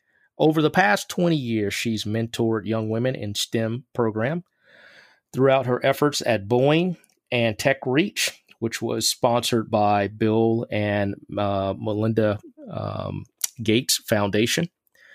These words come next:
Tech Research served eleven to thirteen-year-old girls in lower income communities,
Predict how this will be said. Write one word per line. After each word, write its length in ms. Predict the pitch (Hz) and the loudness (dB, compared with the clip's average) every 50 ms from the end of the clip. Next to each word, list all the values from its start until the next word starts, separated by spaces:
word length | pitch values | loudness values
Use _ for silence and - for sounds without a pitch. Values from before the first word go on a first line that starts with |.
| - - - _ _ | -20 -20 -20 _ _
Tech 240 | - - 151 - - | 0 0 0 2 2
Research 420 | 135 139 131 - 131 123 120 - | 2 2 2 4 2 2 2 2
served 500 | - - 135 131 131 131 131 131 120 - - - | 2 2 4 4 6 6 4 4 2 -2 -4 -4
eleven 540 | 127 113 107 113 127 139 139 131 139 131 127 | -2 0 2 4 4 4 4 4 2 0 0
to 100 | - 113 | -2 -4
thirteen-year-old 760 | - - 123 123 120 - 123 120 117 117 117 117 117 117 110 | 0 0 0 0 0 -2 -4 -4 -2 -2 0 0 0 0 -2
girls 440 | 107 117 120 127 139 143 139 127 - - | -2 0 0 2 2 2 0 0 -4 -6
in 140 | - 117 104 | -6 -6 -4
lower 260 | 104 110 113 117 110 | -2 -2 -2 -2 -2
income 380 | - 110 110 113 110 127 117 110 | -2 -4 -4 -4 -2 -2 -2 -2
communities, 640 | 107 - 110 110 120 135 147 151 165 170 170 - - | -4 -4 -4 -2 -2 0 0 0 0 0 0 -2 -6